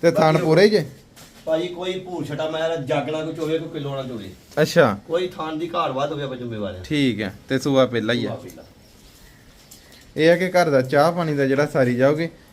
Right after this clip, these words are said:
Speaker 1: ਸੰਘਣਾ ਦੁੱਧ ਹੁੰਦਾ ਇਹੋ ਜਿਹੀਆਂ ਗਾਵਾਂ ਦਾ। ਬਾਕੀ ਸਾਂਭ ਵੀ ਇਹਦੀ ਥੋੜੀ ਘੱਟ ਹੀ ਹੋਈ ਆ।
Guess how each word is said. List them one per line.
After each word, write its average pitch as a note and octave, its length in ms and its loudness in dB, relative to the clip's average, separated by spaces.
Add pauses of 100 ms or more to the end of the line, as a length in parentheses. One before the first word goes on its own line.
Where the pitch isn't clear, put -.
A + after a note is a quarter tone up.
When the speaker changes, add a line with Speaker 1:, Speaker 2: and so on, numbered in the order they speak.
(160)
Speaker 1:
ਸੰਘਣਾ E3 320 0
ਦੁੱਧ D3 240 2
ਹੁੰਦਾ D3 200 4
ਇਹੋ D#3 140 2
ਜਿਹੀਆਂ D#3+ 160 2
ਗਾਵਾਂ D3 280 0
ਦਾ। F3+ 140 -2 (320)
ਬਾਕੀ E3 240 4
ਸਾਂਭ E3 320 -2
ਵੀ F#3+ 160 4
ਇਹਦੀ F#3 140 4
ਥੋੜੀ F3+ 260 0 (120)
ਘੱਟ F3 140 0
ਹੀ C#3+ 100 0
ਹੋਈ D#3+ 240 2
ਆ। F3+ 100 0